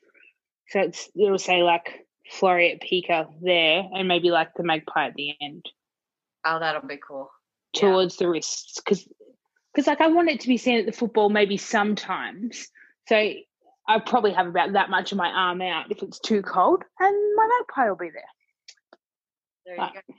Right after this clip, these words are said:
Speaker 2: I have one, like, here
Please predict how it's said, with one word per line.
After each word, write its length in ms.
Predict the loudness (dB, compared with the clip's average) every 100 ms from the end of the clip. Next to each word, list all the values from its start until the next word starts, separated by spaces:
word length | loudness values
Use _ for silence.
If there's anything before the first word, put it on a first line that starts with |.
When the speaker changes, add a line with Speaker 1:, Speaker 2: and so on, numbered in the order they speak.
| _ _ _ _ _ _ 0
Speaker 2:
I 180 | 2 2 2
have 220 | 2 0 -6 -4 -2 -4
one, 220 | -4 -14 _ -2
like, 280 | 0 2
here 840 | -2 -12 -8 0 0 2 -2 -6